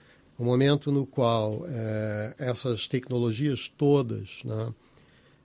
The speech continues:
têm um enorme potencial de transformar a vida das pessoas, né? Então, tá na mão da gente a utilização,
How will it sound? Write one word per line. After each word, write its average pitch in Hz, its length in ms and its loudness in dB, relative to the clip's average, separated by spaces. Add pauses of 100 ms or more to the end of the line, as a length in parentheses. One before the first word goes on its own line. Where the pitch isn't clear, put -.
têm 139 280 4
um 143 120 4
enorme 160 500 6
potencial 131 800 0
de 123 100 -10
transformar 123 800 -2
a 123 40 -2
vida 123 220 -4
das 113 160 -6
pessoas, - 320 -14 (320)
né? - 300 -12 (180)
Então, 131 420 -2
tá 135 180 0
na 139 100 4
mão 147 160 6
da 147 160 2
gente 135 720 2 (580)
a 127 140 0
utilização, 127 1120 0